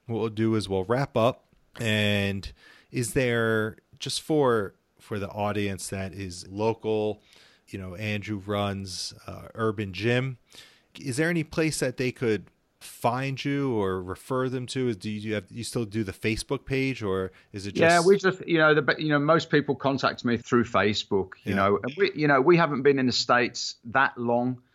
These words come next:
Speaker 1: Yeah.
Speaker 2: And things have been traveling, you know, very, very quickly. And, you know, I'm certainly at a stage in my life when we're developing.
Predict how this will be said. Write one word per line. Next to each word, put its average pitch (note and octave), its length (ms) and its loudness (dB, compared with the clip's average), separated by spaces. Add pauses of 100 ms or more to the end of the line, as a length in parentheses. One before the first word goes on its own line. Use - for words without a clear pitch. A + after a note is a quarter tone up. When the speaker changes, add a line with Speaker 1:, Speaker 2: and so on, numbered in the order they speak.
Speaker 1:
Yeah. G2 280 -6
Speaker 2:
And A#2 140 -2
things D3+ 280 2
have A#2+ 100 -4
been B2 160 4
traveling, A#2+ 640 2 (160)
you A2 140 -8
know, G#2+ 220 0
very, C3 340 6
very A#2 220 4
quickly. A#2 640 2 (300)
And, G#2+ 420 0 (520)
you C#3 120 0
know, B2+ 200 4
I'm D3 180 4
certainly B2+ 380 2
at A2 80 0
a A2 60 -2
stage A#2+ 440 2
in A2+ 80 0
my A2 220 6
life A2 400 4
when A2+ 240 4
we're A2 100 4
developing. A2 840 2